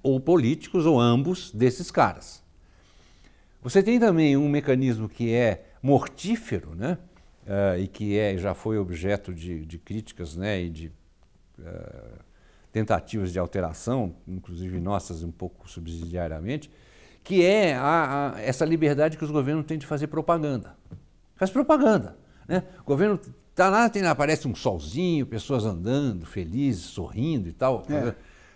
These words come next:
Speaker 1: É, é, é, não é comunicação de fatos ou de, de necessidade de mobilização da população por causa de, sei lá, campanha de vacinação. Não, não é isso. É fazer propaganda dele mesmo, né?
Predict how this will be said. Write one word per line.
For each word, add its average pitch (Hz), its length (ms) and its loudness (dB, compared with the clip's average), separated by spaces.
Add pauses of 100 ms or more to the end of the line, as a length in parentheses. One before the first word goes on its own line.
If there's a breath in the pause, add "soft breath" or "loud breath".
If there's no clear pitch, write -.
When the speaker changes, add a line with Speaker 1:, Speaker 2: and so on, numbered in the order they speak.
(220 soft breath)
Speaker 1:
É, 120 80 -6
é, 123 420 -4
é, - 20 -6
não 139 380 -2
é 233 80 4
comunicação 165 880 4
de 113 160 -2
fatos 131 600 0
ou 123 120 0
de, 104 240 -6 (320 soft breath)
de 95 240 -4 (240 soft breath)
necessidade 107 680 0
de 110 80 0
mobilização 101 640 -2
da 107 100 0
população 98 480 -4
por - 100 -10
causa 101 280 0
de, 85 420 -6
sei 90 140 -6
lá, 95 440 2 (280)
campanha 95 320 -6
de 87 80 -6
vacinação. 117 880 2 (180 loud breath)
Não, 151 160 2
não 147 140 2
é 202 100 4
isso. 113 320 0
É 98 120 -4
fazer 127 280 2
propaganda 226 800 6
dele 208 360 8
mesmo, 123 440 2
né? 131 160 -4